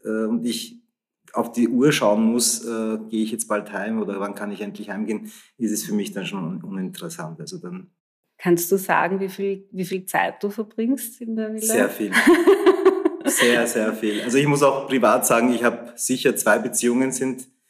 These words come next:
Speaker 1: flöten gegangen, äh, in diesen zwei Jahren, weil ich einfach wirklich Tag und Nacht,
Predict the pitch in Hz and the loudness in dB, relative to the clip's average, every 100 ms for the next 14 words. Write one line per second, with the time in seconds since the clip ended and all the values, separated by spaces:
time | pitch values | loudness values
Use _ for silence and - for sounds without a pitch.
0 | _ _ _ - 117 113 120 123 120 107 | _ _ _ 0 4 4 2 0 4 4
1 | 117 127 131 - 107 117 110 120 117 117 | 4 2 0 -6 -6 -4 -2 0 0 2
2 | 120 117 - - - 110 104 110 107 107 | 0 0 -8 -8 0 2 4 2 0 0
3 | 110 107 101 107 - - 104 - 95 104 | 0 -2 -4 -8 -10 -14 -8 -6 -4 -6
4 | - 95 95 - | -6 -8 -8 -12